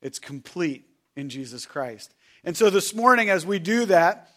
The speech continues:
as we celebrate communion, I want you to just stop for a minute. You may need to stop for a minute as a Christ follower and just say, "Thank you."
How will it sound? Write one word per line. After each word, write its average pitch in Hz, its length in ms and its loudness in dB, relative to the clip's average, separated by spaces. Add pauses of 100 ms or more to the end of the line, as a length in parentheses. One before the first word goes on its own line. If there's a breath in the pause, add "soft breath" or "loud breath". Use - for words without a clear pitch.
(280 soft breath)
as 170 120 0
we 185 280 -2
celebrate 208 720 6
communion, 170 580 -2 (180 soft breath)
I 196 60 0
want 240 220 2
you 233 40 2
to 208 140 0
just 202 220 -2
stop 226 360 0
for 160 180 -6
a 143 40 -6
minute. 151 340 -4
You 208 140 -2
may 254 160 2
need 214 200 -2
to 175 80 -8
stop 196 420 0
for 190 120 -6
a 185 60 -6
minute 185 240 -4
as 156 140 -6
a 156 60 -10
Christ 175 340 -2
follower 185 480 -2 (300 soft breath)
and 147 140 -12
just 180 280 -2
say, 202 180 2
"Thank 214 460 -2
you." 123 200 -10